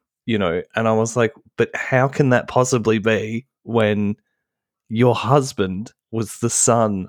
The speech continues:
of Princess <laughs> Diana?" I just don't understand how you can go in, like, you don't go into that with your eyes open. You're either willing to completely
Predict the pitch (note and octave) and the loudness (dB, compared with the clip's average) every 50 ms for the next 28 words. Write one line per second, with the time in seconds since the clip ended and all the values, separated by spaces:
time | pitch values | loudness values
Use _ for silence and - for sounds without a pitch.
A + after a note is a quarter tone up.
0 | - - F2+ G#2 G#2+ A2 _ - - A#2+ G#2 G#2+ - - C3 - - - - - | -8 -2 0 0 0 -2 _ -8 -4 -4 -4 -4 -6 -8 -10 -8 -6 -6 -8 -8
1 | - - D3+ C3+ - - D3+ C3+ - - - - - _ - - - - - - | -8 -12 -10 -8 -4 -4 -6 -6 -8 -16 -18 -18 -20 _ -20 -18 -18 -16 -16 -12
2 | - - C#3+ C#3 C3 C#3+ D3 C#3+ - C3+ C#3 C#3+ C3+ C#3 C3+ C3 B2+ B2 - - | -4 0 0 2 2 0 -2 0 2 4 4 6 6 4 4 4 2 0 0 2
3 | A#2+ A#2+ A#2+ A#2 A#2 A#2+ A2 A2+ A#2 A2 - A#2+ A2+ G#2 G2 G#2+ A2+ A2+ A2 A2 | 2 4 4 4 2 2 2 2 0 0 -2 -4 -4 0 0 2 4 4 4 2
4 | A2+ A#2+ A2+ - D#2+ G2+ G#2+ - - A#2+ A#2 A2+ B2 C3 - A#2 A#2 A2+ G2+ G2 | 2 0 -4 -6 -4 -4 -4 -4 -2 -4 -4 -4 -2 0 2 2 2 2 0 -2
5 | - A2+ A2+ A2 A2+ B2 C3 - C3 A#2 G#2+ G2+ G2 F#2+ F#2+ - - _ _ _ | 0 0 0 2 0 -2 -2 -2 -2 0 2 2 0 0 -2 -4 -8 _ _ _
6 | _ _ _ _ _ _ _ _ - G2+ G#2 A2+ A2+ A2 A2 G#2+ G2 G2 G#2+ C#3 | _ _ _ _ _ _ _ _ -14 -8 -6 -6 -4 0 0 2 4 4 4 4
7 | D#3+ C#3+ B2+ E2+ D2 - - - - - - C3+ C3+ C#3+ D#3+ F3 G3 F#3 G3 F#3+ | 2 2 2 0 -2 -2 -8 -14 -8 -2 2 4 4 6 4 4 4 2 2 2
8 | F3 C#3+ C3 C3 B2+ B2+ C3 C3+ C3 B2+ B2+ A#2+ - - - A2+ G#2+ G#2 G#2 - | 2 0 0 2 2 2 2 2 0 0 -2 -4 -4 -4 -4 -2 -2 -2 -2 -4
9 | - G#2+ G2+ G2 - A#2 A#2 A#2+ A2 F2 A2+ A#2+ A#2 A2 G2+ F#2+ - | -6 -8 -8 -6 0 2 2 2 2 2 2 2 2 2 0 -2 -6